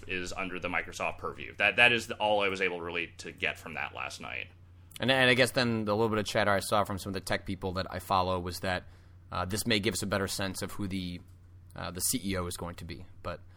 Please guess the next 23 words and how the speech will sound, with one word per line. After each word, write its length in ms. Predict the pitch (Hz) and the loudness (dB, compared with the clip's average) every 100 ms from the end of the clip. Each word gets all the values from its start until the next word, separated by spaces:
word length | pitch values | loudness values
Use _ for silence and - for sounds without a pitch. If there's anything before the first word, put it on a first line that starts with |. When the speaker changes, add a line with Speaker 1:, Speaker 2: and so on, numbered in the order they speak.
| - - - | -20 -20 -12
Speaker 2:
uh, 180 | 87 90 | -6 0
yeah, 180 | 113 101 - | 4 2 2
we 120 | 120 | 0
are, 220 | 147 98 95 - - - - - - - - | 2 2 -2 -12 -8 -6 -4 -6 -14 -18 -4
we 100 | - | 2
barely 360 | 180 160 147 139 | 10 10 12 12
are 100 | 131 | 10
any 220 | 131 127 | 10 6
good 160 | 107 120 | 6 6
at 100 | - | 6
covering 360 | 131 110 104 | 4 6 4
video 260 | 95 101 92 | 2 2 2
games 420 | 87 92 87 87 | 0 -4 -6 -6
as 160 | 85 92 | -6 0
Speaker 1:
Yeah. 80 | 92 | 2
Speaker 2:
opposed 260 | 98 98 | 2 2
to 60 | 101 | 0
reading 280 | 98 101 95 | 2 2 2
too 160 | - | 0
much 240 | 101 98 - | 2 2 0
into 600 | 98 - 101 95 90 82 - - | -2 -2 -2 -2 -2 -6 -8 -6
tech 220 | - 104 - | 6 6 6
acquisitions. 720 | 101 - 92 92 - 90 90 | 0 -2 -4 -2 -2 -4 -4